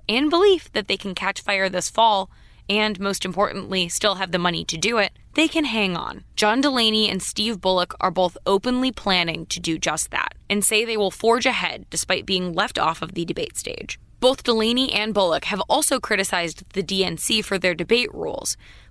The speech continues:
which they say makes candidates work harder to chase smaller and more numerous campaign donations in order to meet the grassroots donation requirement, all making the party more exclusive than inclusive, at least they argue. Another option,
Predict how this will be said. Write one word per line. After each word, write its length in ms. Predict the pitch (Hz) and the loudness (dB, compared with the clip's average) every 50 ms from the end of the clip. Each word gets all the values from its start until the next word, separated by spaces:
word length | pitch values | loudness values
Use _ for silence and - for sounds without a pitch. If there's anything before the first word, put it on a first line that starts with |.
| - | -6
which 220 | - 208 190 - - | -4 -2 -2 0 2
they 180 | 302 320 339 | 2 2 2
say 240 | 311 - 247 226 220 | 2 2 2 2 2
makes 320 | 214 202 190 190 - - | 2 0 0 0 -2 -4
candidates 600 | - - - 208 196 202 196 185 190 190 180 - | -8 -4 -2 0 0 0 0 0 0 0 0 -2
work 220 | - 190 190 175 - | -2 -2 -2 -2 -2
harder 480 | - - - 190 190 185 190 202 208 | -8 -2 2 2 2 4 2 0 -2
to 180 | - - - 202 | -4 -6 -8 -6
chase 280 | - - - 175 165 - | -4 -4 -2 0 0 0
smaller 480 | - - 196 180 175 180 180 190 214 | 0 2 2 2 2 4 4 2 2
and 180 | - - 190 190 | 0 -2 -2 -2
more 160 | 190 190 190 | -2 0 0
numerous 440 | 185 175 170 170 170 165 165 165 - | -2 -2 -2 -2 -2 -2 -2 -4 -4
campaign 500 | - - 160 160 - - - 262 262 233 | -4 -4 -4 -4 -4 -2 0 2 2 2
donations 720 | 196 180 175 170 165 165 - - 160 160 156 156 143 - - - - - - - | 0 0 0 0 -2 -2 -2 -2 -2 -2 -2 -4 -6 -10 -16 -18 -18 -18 -6 -2
in 140 | 214 226 - | -2 -2 -2
order 360 | - 254 285 320 311 330 339 | 2 2 4 4 4 2 2
to 160 | - - - | 2 0 0
meet 260 | 262 226 220 202 - - | 2 0 0 -2 -2 -6
the 60 | 196 | -8
grassroots 720 | 170 - 180 180 190 202 208 - - 214 214 208 - - | -6 0 2 2 2 2 0 -2 -4 -4 -6 -6 -6 -2
donation 520 | - 196 185 180 180 175 165 - - 170 165 | -2 0 0 2 0 0 0 0 -2 -4 -8
requirement, 580 | 165 165 - - 180 170 151 - - - - - - - - - - - | -10 -14 -2 -2 -2 -2 -2 -8 -8 -8 -8 -8 -10 -20 -20 -12 2 6
all 220 | 202 220 254 269 | 8 8 8 6
making 340 | 262 247 233 - - 226 214 | 6 2 2 2 0 0 0
the 80 | 202 | 0
party 320 | 190 - 196 185 185 185 180 | 0 2 2 2 2 2 0
more 280 | 180 180 170 175 185 - - | 0 0 -2 -4 -4 -4 -4
exclusive 800 | 233 247 - - - - - 190 180 180 - - 156 151 160 - | -4 -4 -4 -8 -8 -4 -2 -2 0 0 -2 -2 -2 -6 -8 -2
than 180 | - 180 165 - - | -2 -2 -2 0 -2
inclusive, 760 | - 214 214 196 - - - - - - - - 110 - - - - - - | 0 0 0 -2 -4 -8 -8 -4 -4 -4 -4 -4 -10 -12 -16 -20 -20 -6 -6
at 140 | - - | -4 -2
least 220 | - 175 156 - - | 0 -2 -2 -2 -2
they 120 | - - | -2 -2
argue. 440 | - - 160 165 - - - - - - - - - - - - | 0 -2 -4 -6 -6 -6 -6 -6 -8 -14 -20 -20 -20 -20 -6 -2
Another 380 | 208 196 202 190 202 233 240 | -2 0 0 0 0 0 2
option, 540 | - 247 254 262 - - 320 302 311 311 302 | 4 4 4 4 2 2 2 2 0 0 -6